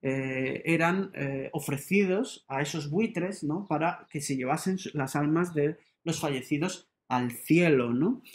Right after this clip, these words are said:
Y por lo tanto, esto, que está además en una orientación fantástica,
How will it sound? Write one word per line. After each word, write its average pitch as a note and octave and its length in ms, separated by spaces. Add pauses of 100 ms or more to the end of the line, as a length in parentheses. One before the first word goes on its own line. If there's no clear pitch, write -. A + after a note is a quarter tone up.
Y F3 60
por G#3 120
lo G#3 120
tanto, A3+ 460
esto, F#3+ 480 (120)
que - 100
está - 500
además E3+ 320
en G3+ 80
una F3+ 120
orientación D#3+ 480
fantástica, E3 680